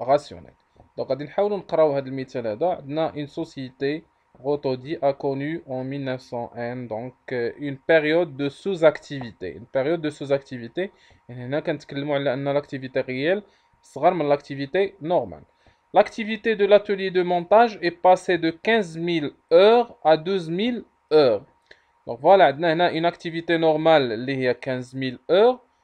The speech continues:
وعندنا une activité, euh, réelle اللي هي douze mille heures, وكنلاحظوا بأن l'activité, euh, réelle اللي هي douze mille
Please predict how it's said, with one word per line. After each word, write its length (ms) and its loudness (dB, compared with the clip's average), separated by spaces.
وعندنا 360 0
une 140 0
activité, 680 -2
euh, 560 4
réelle 440 4
اللي 160 -2
هي 100 4
douze 260 -2
mille 260 -4
heures, 240 2
وكنلاحظوا 540 0
بأن 380 -2
l'activité, 720 -4
euh, 640 -2
réelle 680 2
اللي 220 -6
هي 140 2
douze 220 -2
mille 320 -6